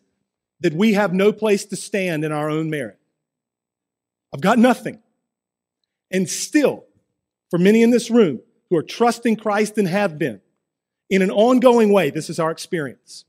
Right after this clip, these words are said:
We, to the Lord, say, "You know, the law no longer condemns me, but it reminds me regularly."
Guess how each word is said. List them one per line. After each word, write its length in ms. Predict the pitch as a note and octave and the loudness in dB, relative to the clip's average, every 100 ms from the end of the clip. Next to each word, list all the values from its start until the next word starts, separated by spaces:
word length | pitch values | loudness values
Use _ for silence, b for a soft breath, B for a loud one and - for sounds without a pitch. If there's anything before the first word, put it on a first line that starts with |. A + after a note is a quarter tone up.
| _ _ _ _ _ _ _ _ _ _ _ _ _ - | _ _ _ _ _ _ _ _ _ _ _ _ _ -6
We, 440 | E3 G3+ A#3 G#3+ _ _ - | 0 2 0 -4 _ _ -4
to 140 | G#3 | 2
the 100 | G#3+ | 4
Lord, 380 | G3 G3 G3 F#3+ | 6 6 4 0
say, 400 | F#3+ E3+ E3+ - - | -2 -2 -4 -8 -8
"You 100 | E3+ | -4
know, 160 | F#3+ G#3 | 0 0
the 120 | E3+ | 0
law 640 | D#3+ E3+ G3 G#3+ A3 A3 _ _ _ - | 0 0 2 2 0 -4 _ _ _ -2
no 200 | F3+ G#3 | 4 4
longer 460 | G#3 G3+ G3+ G3 | 4 2 2 0
condemns 600 | G3 F3+ D3 F3 F#3 F3+ | -2 -4 0 0 0 -2
me, 280 | D#3+ D3+ D#3 _ _ _ _ _ - | -4 -6 -6 _ _ _ _ _ -4
but 140 | F3 | 4
it 160 | F#3 E3+ | 4 4
reminds 720 | F#3 E3+ F3 F3+ F#3+ F#3 D#3 | 0 2 0 0 0 -2 -2
me 260 | D#3 B2 G2+ _ _ _ _ - | -6 -6 -10 _ _ _ _ -12
regularly." 720 | D3+ E3+ E3 D3+ D3 A2+ G2 | 0 2 2 0 -2 -4 -12